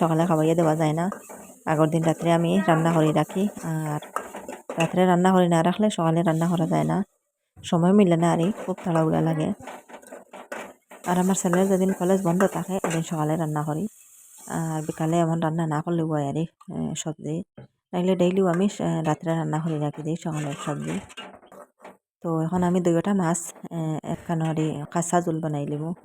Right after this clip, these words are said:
আর আমার ঘরে তো বেশিরভাগ কাঁচা খাই আমরা, না বাজি আরই জোল খাই কাঁচা। তো আজকে আর বাজিয়ে রাখতাম না, সবটি আমি জোল বানাই লিব। তো আপনারা ভাইয়া খুব ভালো পছন্দ আরই,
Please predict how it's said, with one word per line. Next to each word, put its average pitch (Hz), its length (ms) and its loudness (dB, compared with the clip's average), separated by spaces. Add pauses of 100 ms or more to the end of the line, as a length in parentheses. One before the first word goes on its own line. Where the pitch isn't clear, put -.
আর 151 100 -2
আমার 160 240 -2
ঘরে 165 200 0
তো 170 120 -6
বেশিরভাগ 165 420 -2
কাঁচা 165 320 -4
খাই 156 140 -6 (100)
আমরা, 151 180 -2 (680)
না 160 200 0
বাজি 185 300 2 (100)
আরই 185 140 0 (100)
জোল 160 160 2
খাই 156 180 -4 (100)
কাঁচা। 170 260 -6 (800)
তো - 60 -10 (100)
আজকে 156 280 -6 (140)
আর 160 80 0 (140)
বাজিয়ে 170 240 0
রাখতাম 160 360 -4
না, 151 80 -2
সবটি - 380 -4 (100)
আমি 156 120 -4
জোল 156 200 -8
বানাই 147 320 -6
লিব। 143 160 -8 (880)
তো - 40 -
আপনারা 180 340 0
ভাইয়া 175 260 4
খুব 175 200 -6
ভালো 170 200 4
পছন্দ 170 380 -2
আরই, 156 240 0